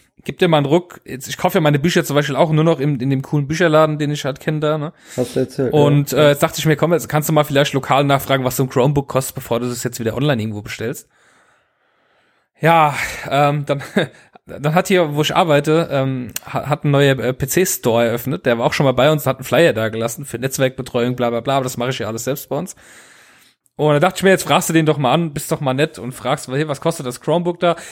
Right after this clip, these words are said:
Speaker 1: In dem Wissen, dass ich mir dachte, gut, den Online-Preis, den wird der nicht machen, den erwarte ich aber auch nicht. Das ist halt ein lokaler Laden, der braucht seinen Gewinn,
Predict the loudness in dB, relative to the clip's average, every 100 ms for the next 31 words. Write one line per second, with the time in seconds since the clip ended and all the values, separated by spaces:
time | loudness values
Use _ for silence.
0 | -6 2 4 6 6 6 2 2 0 0
1 | -2 -12 _ _ -2 -2 0 0 2 0
2 | 2 -2 0 0 2 0 2 2 4 2
3 | 2 0 0 -2 -2 2 2 0 0 0
4 | 2 2 4 4 0 0 -2 -2 0 -2
5 | -4 -8 -8 -8 -6 0 0 0 -4 -2
6 | 2 2 4 4 2 0 -2 -4 0 0
7 | 0 -2 -2